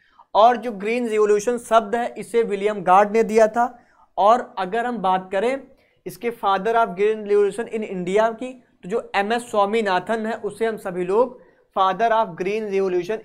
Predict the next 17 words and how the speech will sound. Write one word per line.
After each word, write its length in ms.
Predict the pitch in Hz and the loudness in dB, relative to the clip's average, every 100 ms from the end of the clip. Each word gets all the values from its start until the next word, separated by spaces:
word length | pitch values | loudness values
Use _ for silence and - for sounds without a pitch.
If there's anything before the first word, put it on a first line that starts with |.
| 208 | -8
in 140 | 208 196 | -8 -8
India 340 | 185 175 190 | -8 -4 -4
के 160 | 190 208 | -4 -6
नाम 220 | 185 175 | -6 -6
से 180 | 170 202 | -4 -4
जानते 440 | 170 156 147 160 | -2 -4 -4 -6
हैं। 420 | 143 135 131 _ _ _ _ _ - | -8 -10 -16 _ _ _ _ _ -12
नेक्स्ट 340 | 175 220 233 240 | -2 -2 0 2
है 60 | |
आपका 320 | 226 214 247 | 2 4 0
व्हाइट 600 | 233 175 185 214 240 - - _ - | 0 0 2 2 0 -6 -20 _ -14
रिवोल्यूशन। 720 | 170 196 208 180 156 175 147 127 _ _ _ _ - | -2 0 2 0 -4 -8 -10 -12 _ _ _ _ -4
व्हाइट 300 | 180 214 247 | 4 4 4
जो 160 | 220 | -2
रिवोल्यूशन 500 | 247 233 220 214 240 | -2 -2 -4 -4 -6
था 400 | 220 220 233 - 214 | -2 0 0 -4 -14
इस, 160 | 196 | -16